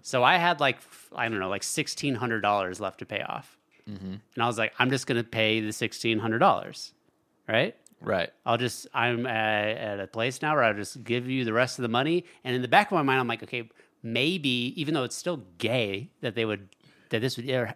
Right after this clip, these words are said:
Speaker 1: ever happen, because on a credit card, if you pay the rest of the credit card off, it's not like you then have to pay interest for when the statement comes on, like, the money that was, like, in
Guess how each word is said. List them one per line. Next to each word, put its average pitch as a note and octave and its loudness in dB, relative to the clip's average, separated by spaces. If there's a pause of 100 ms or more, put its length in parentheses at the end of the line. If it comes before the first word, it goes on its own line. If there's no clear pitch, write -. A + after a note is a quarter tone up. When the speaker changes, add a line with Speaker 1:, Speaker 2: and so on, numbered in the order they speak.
Speaker 1:
ever B2+ 4
happen, A#2+ 4
because A2 -2
on A#2 0
a A2 -2
credit G3+ 4
card, G#2 2 (640)
if A2+ -6
you C3+ -2
pay D3 4
the B2 -4
rest B2 4
of G#2 -2
the A#2+ -8
credit C3 2
card G#2+ 0
off, A2 6 (460)
it's C3+ -6
not D3 4
like A#2+ 0 (580)
you B2+ -2
then A#2+ 2
have A#2 -8
to A#2 -8
pay A#2+ 0
interest B2 -4 (1040)
for - -4
when A2+ 0
the G2 0
statement - -4
comes - -10
on, A2 -2
like, G#2+ -2
the A2+ -2
money A#2 2
that A2 2
was, G#2+ -4
like, G#2+ -4
in A#2 -2